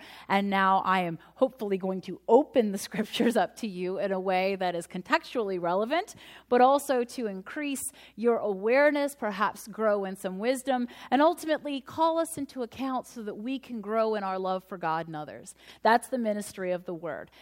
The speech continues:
And you could read that if I were to write that down, or you can listen to it as it's expounded upon by me and very many other clergy all over the world. But searching the scriptures is something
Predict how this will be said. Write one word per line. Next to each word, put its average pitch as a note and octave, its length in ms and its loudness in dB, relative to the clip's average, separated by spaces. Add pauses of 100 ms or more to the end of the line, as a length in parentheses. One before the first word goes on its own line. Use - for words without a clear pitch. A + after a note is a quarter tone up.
(140)
And G3 160 2
you G#3 100 -2
could F3+ 280 -6
read B3 240 2
that E3 260 0
if F3+ 140 -4
I F3 160 2
were E3 300 -4 (100)
to D#3 320 -8 (320)
write F#3+ 280 6
that F3+ 180 2
down, D#3+ 340 -2
or C#4 220 2
you C#4 100 -2
can F4+ 140 0
listen F#4 320 0
to F#3 160 -8
it B2 160 -10
as F3 180 -4
it's E3+ 220 -14
expounded B3 560 0
upon F3+ 360 -4
by C4 360 -4 (320)
me C4+ 320 -4
and A#3+ 300 -2
very B3 260 0
many C#4 340 -2
other D#4+ 320 4
clergy G#3+ 440 -4
all F#3+ 180 0
over G3 240 -4
the F#3 100 -4
world. F#3+ 460 0 (460)
But B3+ 260 8
searching G4+ 520 -2
the F#4 100 -2
scriptures G#3+ 680 -4
is A3+ 220 0
something B3+ 560 -2